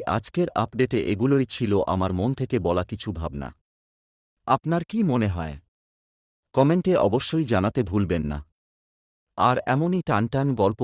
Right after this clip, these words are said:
বিশ্লেষণ পেতে সাবস্ক্রাইব করুন চ্যানেলটি, আর বেল আইকনটি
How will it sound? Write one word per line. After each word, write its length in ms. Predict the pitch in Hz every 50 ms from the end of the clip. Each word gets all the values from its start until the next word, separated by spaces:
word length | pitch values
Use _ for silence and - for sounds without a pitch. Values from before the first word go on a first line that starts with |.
| 117 101
বিশ্লেষণ 540 | 98 101 - - - 127 127 - 131 123 120
পেতে 240 | - 104 92 - 98
সাবস্ক্রাইব 640 | 92 - 107 92 80 101 101 - - 110 92 92 101 -
করুন 260 | - 110 101 98 98 98
চ্যানেলটি, 500 | 98 - 98 90 95 113 113 - - 67 62 - _ _ _ _ _ _ -
আর 120 | 87 95 95
বেল 240 | 80 78 95 104 123 139 - -
আইকনটি 500 | 98 107 117 - 127 127 117 - 120